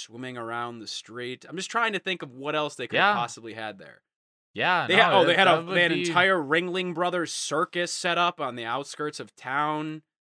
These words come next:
Speaker 2: Yeah. Then I took a step forward and just started hurtling through the galaxy.
Speaker 1: Yeah.
Speaker 2: That
Speaker 1: Oh
Speaker 2: would have
Speaker 1: my
Speaker 2: been
Speaker 1: God.
Speaker 2: accurate. No, I turned around and went back to my car and stopped in this, like, bar that was, like, a hole in the wall, and I went in to get a beer. They only had, like,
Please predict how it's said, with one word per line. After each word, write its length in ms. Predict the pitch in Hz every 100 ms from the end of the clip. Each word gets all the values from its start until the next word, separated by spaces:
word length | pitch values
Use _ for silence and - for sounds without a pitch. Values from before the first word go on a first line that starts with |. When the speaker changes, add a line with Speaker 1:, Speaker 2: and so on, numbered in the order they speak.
| _ _ _ _
Speaker 2:
Yeah. 280 | 101 98 98 87
Then 100 | 113
I 80 | 135
took 180 | 131 147
a 40 |
step 240 | 135 143 135
forward 420 | - 120 135 151
and 100 | 117
just 100 | 107
started 280 | - 113 107
hurtling 440 | - 120 123 123
through 220 | 117 127 120
the 60 |
galaxy. 640 | 120 107 117 127 - 147 143 _ -
Speaker 1:
Yeah. 320 | - 135 95 _ _ _ _ _ _
Speaker 2:
That 100 | 101
Speaker 1:
Oh 40 | 107
Speaker 2:
would 80 |
have 80 | 123
Speaker 1:
my 60 | 123
Speaker 2:
been 80 | 120
Speaker 1:
God. 60 | 117
Speaker 2:
accurate. 260 | 110 135 135 _ _ _ -
No, 100 | 156
I 80 | 151
turned 220 | 131 165
around 140 | 160 156
and 80 |
went 120 | 143 147
back 160 | 147
to 60 | -
my 100 | 131
car 260 | - 135 127
and 100 | 104
stopped 300 | - 117 131
in 80 |
this, 140 | 117 104
like, 140 | 104 -
bar 240 | 98 110
that 60 | 123
was, 100 | 110
like, 120 | 104
a 60 | 95
hole 260 | - 113
in 60 | 127
the 60 | 147
wall, 380 | 156 180 214 - -
and 80 | 110
I 40 |
went 180 | 101 120
in 60 | 127
to 60 | 120
get 120 | 120
a 20 |
beer. 400 | 101 107 123 165 - _ _ _ -
They 80 | 135
only 120 | 190
had, 100 | 175
like, 160 | 131